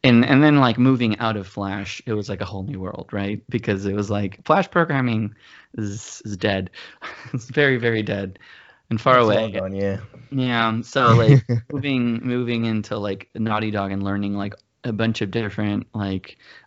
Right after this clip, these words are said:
Speaker 1: uh, different programming language and different scripting languages, that was tough. Uh, but I just tried to rise to the occasion and, like, get better and make good decisions and learn from, like, the code that I was seeing.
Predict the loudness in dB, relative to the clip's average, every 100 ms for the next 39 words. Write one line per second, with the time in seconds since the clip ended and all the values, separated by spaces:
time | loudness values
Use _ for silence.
0 | -2 -2 -2 -2 0 0 2 2 2 0
1 | 0 0 -2 -2 -2 -2 -2 -4 -2 -2
2 | 0 0 0 0 -2 -4 -4 -10 _ _
3 | _ 2 4 4 0 0 0 -2 -20 -10
4 | -6 -6 -8 -8 -4 -4 -4 -6 -6 -6
5 | -8 -8 -8 -8 -8 -8 -8 -10 -6 -6
6 | -2 -2 -2 -2 -2 -2 -2 -4 -4 -4
7 | -2 -2 0 0 0 -2 -4 -6 -14 _
8 | _ _ _ -6 -2 0 0 -4 -4 -4
9 | -2 -2 -2 -2 -2 -2 0 0 0 -2
10 | -4 -6 -4 -6 -6 -6 -4 -4 -2 -2
11 | -2 -2 -2 -2 0 0